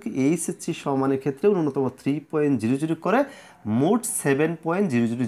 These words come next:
জিপিএ লাগবে যারা মানবিক শাখার স্টুডেন্ট। এবং কি এক্ষেত্রে একটা বিষয় গুরুত্বপূর্ণ, সেটা হচ্ছে চতুর্থ বিষয় সহ কিন্তু এই জিপিএটা কাউন্ট করা হয়। অর্থাৎ এক্ষেত্রে এসএসসির ক্ষেত্রেও চতুর্থ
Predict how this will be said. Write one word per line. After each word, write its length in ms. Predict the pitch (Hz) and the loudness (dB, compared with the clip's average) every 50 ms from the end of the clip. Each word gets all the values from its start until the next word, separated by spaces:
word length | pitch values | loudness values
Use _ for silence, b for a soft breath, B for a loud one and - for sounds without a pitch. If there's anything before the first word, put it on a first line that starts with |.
| 95 | -2
জিপিএ 260 | 110 107 - 139 135 117 107 120 | -4 -4 0 0 0 2 2 0
লাগবে 260 | 135 143 135 143 202 262 277 208 117 | 0 -2 0 0 0 0 0 -2 -6
যারা 140 | 110 101 98 92 90 95 | -6 -6 -4 -4 -2 -2
মানবিক 260 | 110 127 143 139 131 - | 0 0 0 0 -2 -2
শাখার 180 | 113 101 98 95 | -4 -4 -4 -6
স্টুডেন্ট। 200 | - - 92 101 110 | -6 -8 -4 -4 -4
এবং 80 | 147 156 | -2 -2
কি 40 | 208 185 | -2 -2
এক্ষেত্রে 220 | 156 170 165 170 156 | -2 -2 -6 -6 -8
একটা 120 | 135 - 135 123 | -6 -4 -2 -2
বিষয় 160 | 120 117 120 107 | -2 -4 -4 -4
গুরুত্বপূর্ণ, 400 | 120 156 165 - - - - 180 180 - | -4 -4 -4 -6 -8 -6 -4 -6 -4 -4
সেটা 120 | 147 135 131 | -4 -6 -6
হচ্ছে 160 | 127 - 208 220 214 B B B B B B B _ - | -4 -2 -4 -4 -4 B B B B B B B _ -6
চতুর্থ 300 | 160 151 156 170 160 - 165 147 147 | -6 -4 -2 -4 -4 -4 -4 -4 -2
বিষয় 200 | 139 160 143 139 - - | -2 -2 -4 -4 -2 -2
সহ 120 | 147 143 160 - | 0 0 0 0
কিন্তু 220 | - 180 180 - 233 - - 117 | -2 -4 -2 -4 -6 -4 -2 0
এই 80 | 113 107 104 | -2 0 0
জিপিএটা 360 | 117 117 120 139 139 - - 320 - - _ - - | -2 -2 -2 -2 -2 -2 -2 -4 -6 -16 _ -6 -2
কাউন্ট 220 | 123 110 107 101 - - | -2 0 0 -2 -4 -4
করা 140 | 90 87 82 | -6 -6 -6
হয়। 120 | 80 - - B B B B B B B - 131 | -8 -12 -16 B B B B B B B -2 -2
অর্থাৎ 220 | 143 - - 196 - - 165 | -2 -2 -4 -6 -4 -4 -4
এক্ষেত্রে 340 | 151 - - 175 196 175 175 190 190 190 - - 127 | -4 -2 -4 -6 -4 -2 -2 -2 -2 -4 -4 -4 -4
এসএসসির 420 | 127 - - 190 196 - - 202 202 - | -4 -2 -2 -6 -4 -2 -2 -2 -2 -2
ক্ষেত্রেও 280 | 202 170 - 175 175 165 - | -4 -4 -2 -2 -2 0 -2
চতুর্থ 240 | 160 - 151 139 | -2 -4 -2 0